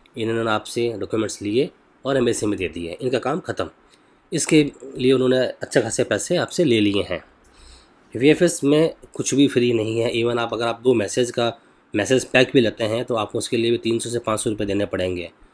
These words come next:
तो मतलब पूरी दुकानदारी है। खैर, आपके पास कोई ऑप्शन दूसरा नहीं है तो हमें यही ऑप्शन ऑप्ट करना पड़ता है। तो सबसे पहले जब आपको एप्लीकेशन फॉर्म सबमिट करना है साउथ कोरिया के लिए,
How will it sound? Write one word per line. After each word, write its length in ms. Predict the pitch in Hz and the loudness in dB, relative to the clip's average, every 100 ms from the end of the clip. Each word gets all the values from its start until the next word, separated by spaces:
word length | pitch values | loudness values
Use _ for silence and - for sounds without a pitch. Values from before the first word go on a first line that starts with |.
| _ _ _ - | _ _ _ 0
तो 100 | 147 | 4
मतलब 280 | 170 180 - - | 4 2 -2 8
पूरी 180 | 170 180 | 12 12
दुकानदारी 520 | 139 127 117 107 101 | 10 6 4 2 0
है। 220 | 87 82 - _ _ _ _ - _ - | -4 -10 -14 _ _ _ _ -20 _ 6
खैर, 100 | 131 | 8
आपके 160 | 127 | 8
पास 160 | 131 123 | 6 2
कोई 120 | 123 | 2
ऑप्शन 220 | 104 - | 0 2
दूसरा 260 | 120 117 120 | 2 4 4
नहीं 320 | 113 110 123 | 4 4 4
है 180 | 117 127 _ - 123 - - | 2 -2 _ -8 -6 -4 2
तो 100 | 113 | 4
हमें 160 | 120 | 6
यही 300 | 117 107 127 | 4 4 4
ऑप्शन 260 | 117 - 113 | 4 4 2
ऑप्ट 180 | 104 - | 2 0
करना 180 | 92 | -2
पड़ता 280 | 90 87 87 | -2 -4 -6
है। 240 | 80 80 - _ _ _ _ - _ _ - - - | -6 -8 -12 _ _ _ _ -20 _ _ -18 -14 -2
तो 80 | 143 | 2
सबसे 280 | 147 147 147 | 2 2 0
पहले 440 | 143 139 143 139 - _ _ - _ _ _ _ _ _ - | 2 2 2 0 -6 _ _ -20 _ _ _ _ _ _ -2
जब 140 | 123 | 2
आपको 300 | 113 110 120 | 2 2 -2
एप्लीकेशन 400 | 110 120 107 117 | -2 -2 -2 -2
फॉर्म 180 | 104 107 | -2 -2
सबमिट 340 | - 101 101 - | -2 -2 -2 -2
करना 280 | 101 113 | -2 0
है 160 | 107 104 | 0 0
साउथ 180 | 104 92 | 0 -4
कोरिया 320 | - 90 90 | -4 -4 -4
के 140 | 87 | -4
लिए, 300 | 92 92 117 | -4 -2 -4